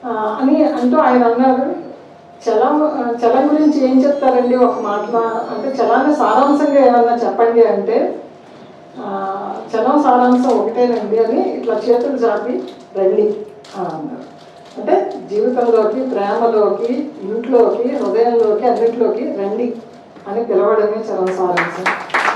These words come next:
మనం కూడా అది నేర్చుకున్నాం. ఆ, ఈరోజు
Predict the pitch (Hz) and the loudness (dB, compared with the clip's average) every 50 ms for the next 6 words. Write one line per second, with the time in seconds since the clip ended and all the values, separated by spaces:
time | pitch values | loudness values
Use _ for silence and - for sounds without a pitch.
0 | - 190 190 190 185 185 196 196 185 190 190 185 - 175 - - - - - - | -2 0 0 2 2 2 2 2 2 2 2 0 0 -2 -4 -4 -6 -6 -6 -6
1 | - - - - - - - - - - - - - - - - - - 190 196 | -6 -8 -10 -10 -10 -10 -10 -10 -10 -12 -12 -14 -14 -14 -14 -14 -10 -6 -2 0
2 | 190 190 185 - - 185 170 160 156 160 156 - - - - - - - - - | 0 0 0 -2 -4 -4 -4 -4 -6 -8 -8 -10 -12 -14 -16 -16 -16 -18 -18 -20
3 | - - - - - 202 190 175 175 175 175 175 180 190 196 202 185 185 190 190 | -18 -18 -18 -16 -14 -14 -12 -10 -10 -8 -8 -8 -8 -4 -2 0 2 4 4 4
4 | 190 208 190 180 175 - | 6 6 6 6 4 2